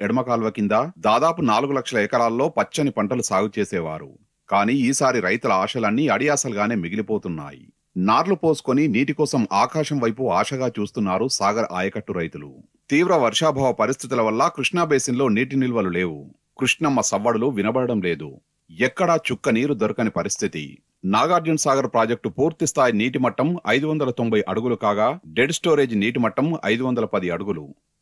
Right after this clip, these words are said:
ఇప్పుడు ఐదు వందల మూడు అడుగుల మేర మాత్రమే సాగర్లో నీరుంది.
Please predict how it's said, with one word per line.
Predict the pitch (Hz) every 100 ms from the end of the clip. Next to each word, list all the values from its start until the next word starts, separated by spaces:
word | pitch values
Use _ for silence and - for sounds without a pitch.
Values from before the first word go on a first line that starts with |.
| -
ఇప్పుడు | 101 120 151 139
ఐదు | 151
వందల | 175 170 156
మూడు | 135 127 -
అడుగుల | 113 139
మేర | 135 117
మాత్రమే | 107 101 104 110
సాగర్లో | 143 104 107 120 120
నీరుంది. | 95 92 92 76 76 67